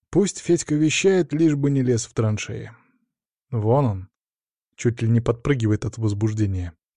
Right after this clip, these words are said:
Ведь прекрасно понимает, что с его хромотой и слабо работающей левой рукой в штурмовых отрядах делать нечего.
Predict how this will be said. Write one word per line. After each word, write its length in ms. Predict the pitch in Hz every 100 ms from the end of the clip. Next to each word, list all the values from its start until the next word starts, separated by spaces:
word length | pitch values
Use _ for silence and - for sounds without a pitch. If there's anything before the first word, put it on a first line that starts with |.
| -
Ведь 240 | 110 -
прекрасно 440 | 117 113 131 -
понимает, 460 | 104 110 110 135 113
что 200 | - 104
с 100 | -
его 220 | 110 113
хромотой 580 | 110 110 104 104 139 127
и 40 |
слабо 340 | 107 117 113 113
работающей 540 | 107 110 113 107 -
левой 260 | 107 113 113
рукой 300 | 110 131 147
в 60 |
штурмовых 540 | - 110 107 113 151 143
отрядах 460 | 117 131 143 127
делать 340 | 104 120 123 -
нечего. 480 | 120 98 - -